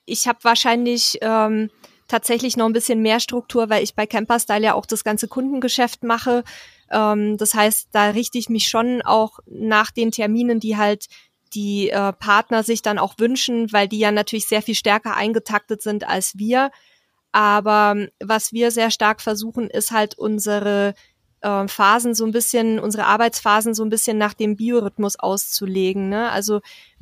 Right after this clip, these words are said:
man hat ja immer produktive Phasen und man hat so, äh, Erholungsphasen.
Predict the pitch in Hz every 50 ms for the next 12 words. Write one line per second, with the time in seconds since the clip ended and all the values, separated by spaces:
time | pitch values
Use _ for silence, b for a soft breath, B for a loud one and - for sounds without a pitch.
0 | - - 214 208 208 214 233 - 247 226 - - 247 262 247 240 - - - 226
1 | 214 208 - - - 262 277 294 277 - - 247 233 233 247 254 254 247 220 226
2 | 220 214 214 220 214 214 214 - - - - 208 214 208 208 208 208 208 - -
3 | - 78 - - 214 208 202 226 240 254 254 220 214 202 - - - 190 185 185
4 | 190 190 190 196 196 196